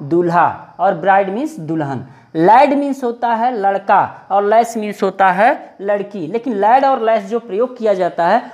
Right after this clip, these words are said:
वो खास करके, आ, कुंवारे लोगों के लिए पस-, आ, प्रयोग किया जाता है जिनकी शादी नहीं होती है। अच्छा, एक और वर्ड है बैचलर, बैचलर मीन्स भी कुंवारा होता है।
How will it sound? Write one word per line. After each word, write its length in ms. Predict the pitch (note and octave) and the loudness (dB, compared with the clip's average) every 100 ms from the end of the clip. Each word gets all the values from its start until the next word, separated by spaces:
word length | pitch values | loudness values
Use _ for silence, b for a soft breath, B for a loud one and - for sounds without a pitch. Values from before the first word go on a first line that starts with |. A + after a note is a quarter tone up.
| B | B
वो 100 | A3+ | -2
खास 380 | A3+ - G#3+ A#3 | 0 2 2 2
करके, 380 | - G3 - A3 D4+ - - - _ _ _ _ _ | -4 -4 0 2 2 -2 -18 -20 _ _ _ _ _
आ, 340 | D3+ D#3 F3+ F#3 | 0 4 6 6
कुंवारे 500 | F#3 A3+ A#3 A#3+ B3 | 4 2 4 6 4
लोगों 260 | A3 F#3+ F#3+ | 2 2 0
के 120 | F#3+ | -2
लिए 120 | F#3 | -4
पस-, 260 | F3+ D#3 - - - | -4 -6 -10 -20 -12
आ, 240 | E3 D#3+ | -6 -4
प्रयोग 420 | D#3 - F#3 F#3 F#3 | -4 0 2 2 2
किया 220 | D#3+ C#3 | 4 4
जाता 340 | C3 A#2 B2+ | 4 0 -2
है 200 | A2+ A#2 - b - | -6 -6 -14 b -10
जिनकी 300 | D3 G3 A#3 | -6 -4 -4
शादी 460 | A#3+ E3+ E3+ F#3+ A3 - | 0 2 2 -2 -8 -8
नहीं 260 | D3+ D3 B2 | -6 -4 -6
होती 300 | G#2 - G#2+ | -10 -12 -18
है। 100 | G#2+ B B B | -18 B B B
अच्छा, 160 | D#4 | 4
एक 240 | D4 C4+ C4 | 6 6 6
और 200 | A#3+ B3 | 6 6
वर्ड 260 | A3+ G3+ | 6 4
है 160 | G3 G#3+ | 0 2
बैचलर, 600 | F#3 F#3 - G3+ F#3+ A2 - B - | 4 2 0 -2 -2 -4 -10 B -4
बैचलर 480 | D3 G3+ B3+ C4+ C4+ | 0 0 2 0 2
मीन्स 300 | B3+ A#3+ A3+ | 0 -2 -4
भी 140 | G#3 | -4
कुंवारा 520 | B3+ A3 G3+ F#3 F#3 | -4 -2 2 4 4
होता 380 | E3 A#2 - A2 | 2 -2 -6 -6
है। 180 | G#2 G#2+ | -6 -8